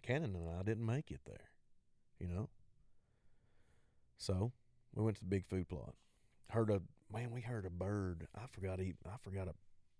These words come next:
forgot about this until just now. We heard a gobbler absolutely blowing the woods down Sunday morning.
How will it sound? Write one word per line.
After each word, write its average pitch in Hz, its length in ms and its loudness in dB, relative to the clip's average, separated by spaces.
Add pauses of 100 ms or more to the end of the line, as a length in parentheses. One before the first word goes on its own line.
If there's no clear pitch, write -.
(380)
forgot 131 320 6
about 101 240 2
this 90 200 -2
until 95 200 2
just 90 180 0
now. 117 140 2
We 127 160 2
heard 135 200 2
a 113 40 2
gobbler 110 460 2
absolutely 107 720 4
blowing 101 580 4
the 95 100 2
woods 98 540 6
down 78 380 -2
Sunday 82 420 0
morning. 80 380 0